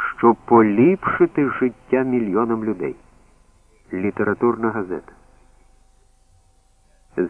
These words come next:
цього випливає, що й у репортерській замітці треба було написати, «щоб поліпшити умови роботи».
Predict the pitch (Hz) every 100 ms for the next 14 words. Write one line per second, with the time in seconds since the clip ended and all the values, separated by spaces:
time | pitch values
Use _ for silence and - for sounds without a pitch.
0 | - 117 113 113 113 117 123 135 135 107
1 | 85 - - 107 107 104 - - 104 110
2 | 107 - - 170 - - 85 95 95 95
3 | - - 98 95 92 95 98 101 95 -
4 | 98 - 87 - _ _ - - - 110
5 | 92 - - - 92 78 101 147 - 180
6 | - 165 135 104 113 123 120 85 76 -